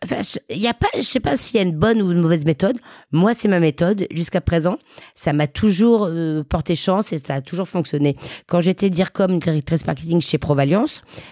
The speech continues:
j'avais quatorze marques. Et donc, que ce soit pour Franck Provost, Jean-Louis David, Magnati, Saint-Algue, les plus grosses marques,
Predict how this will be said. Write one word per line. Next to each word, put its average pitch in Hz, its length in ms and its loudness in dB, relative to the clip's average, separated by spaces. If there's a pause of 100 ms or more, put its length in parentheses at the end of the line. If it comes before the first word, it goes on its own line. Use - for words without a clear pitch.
j'avais 160 320 0
quatorze 156 420 -2
marques. - 320 -4 (1040)
Et 160 100 4
donc, 143 260 0 (380)
que 208 120 2
ce 185 120 -2
soit 180 200 0
pour - 180 -4
Franck 190 200 -2
Provost, 175 600 2
Jean-Louis 175 320 2
David, 165 400 2
Magnati, 151 560 0
Saint-Algue, 165 680 -2
les 131 120 -8
plus 131 120 -10
grosses - 280 -6
marques, - 300 -2